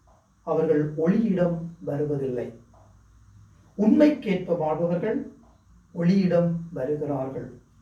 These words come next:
இதனால் அவர்கள் செய்யும் அனைத்தையும் கடவுளோடு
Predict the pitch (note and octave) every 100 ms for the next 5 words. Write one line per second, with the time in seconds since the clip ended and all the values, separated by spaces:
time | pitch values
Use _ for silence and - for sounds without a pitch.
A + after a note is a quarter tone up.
0 | _ _ _ - C#3+ D#3+ E3 G3 B3+ -
1 | - - _ D#3 D#3 D#3+ D#3+ - A3+ A3+
2 | A3+ - E3+ G3 G#3 A3+ A3+ A#3+ C4+ -
3 | - - - - D#3 E3+ F#3 E3+ E3 D#3
4 | D#3+